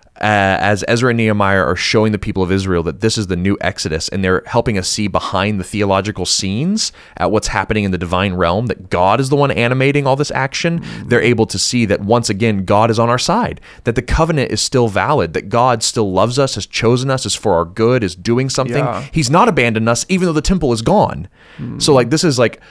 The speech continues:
Speaker 1: a
Speaker 2: Yeah.
Speaker 1: theological affirmation to the people of Israel that God is still with them.
Speaker 2: And I, I also think, like, even maybe, like, on a more visceral or personal level, like, think what was one of the commands that Moses gave to the people of Israel?
Speaker 1: Hmm.
Speaker 2: To,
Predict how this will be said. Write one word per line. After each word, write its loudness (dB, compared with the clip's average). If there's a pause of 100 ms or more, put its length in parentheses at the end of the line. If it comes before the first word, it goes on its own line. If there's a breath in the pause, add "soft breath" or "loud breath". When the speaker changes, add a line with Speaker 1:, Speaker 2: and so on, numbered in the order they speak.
(120)
Speaker 1:
a -4
Speaker 2:
Yeah. -2
Speaker 1:
theological 2
affirmation 0
to 0
the -6
people -2
of 0
Israel 2
that -4
God 0
is -2
still -2
with -6
them. -8
Speaker 2:
And 0
I, 0 (100)
I 0
also 0
think, -8
like, -2
even -2 (320)
maybe, -4
like, -8
on -8
a -10
more -8
visceral -8
or -10
personal -8
level, 0
like, -4
think -2
what 2
was -6
one 0
of -2
the -2
commands -4
that -4
Moses -2
gave -6
to -2
the -10
people -8
of 0
Israel? -6 (140 soft breath)
Speaker 1:
Hmm. -4 (300)
Speaker 2:
To, 0